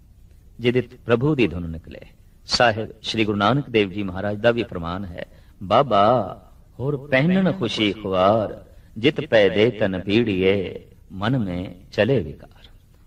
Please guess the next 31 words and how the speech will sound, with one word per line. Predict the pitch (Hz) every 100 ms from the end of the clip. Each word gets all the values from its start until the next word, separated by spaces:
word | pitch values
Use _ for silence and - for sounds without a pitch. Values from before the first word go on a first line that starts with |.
| - -
ਉਹ | 180 175
ਪੈਣਾ | 131 110 92 95 - - - -
ਤੇ | - 110
ਖੱਜਲ | - 151 190
ਖੁਆਰੀ | 175 117 107 120 131
ਹੈ | 92 92 95 - -
ਜਿਹਦੇ | 110 113 110
ਨਾਲ | 104
ਵਾਸ਼ਨਾ | 98 98 98 110 92
ਵਧੇ। | 78 73 - - - - - - - - -
ਕੁਝ | 175 151 - 143
ਐਸਾ | 131 - 165
ਖਾਣਾ | - 123 110 151
ਵੀ | 165 101
ਹੈ | 101 95 - - - -
ਜਿਹਦੇ | 123 127
ਨਾਲ | 131 127
ਵਾਸ਼ਨਾ | 107 104 - 120
ਵੱਧਦੀ | 110 110 113 98
ਹੈ, | 101 95 104 - -
ਕੁਝ | - 127 131
ਐਸਾ | 120 - 131
ਪਹਿਨਣਾ | 123 127 135 180 208
ਵੀ | 135 87
ਹੈ | 87 - - - - -
ਜਿਹਦੇ | 110 110
ਨਾਲ | 104 104
ਸੰਸਾਰਿਕ | 101 104 98 101 95 98
ਵਾਸ਼ਨਾ | 90 87 87 92 90 - - -
ਵੱਧਦੀ | 123 120 90
ਹੈ। | 71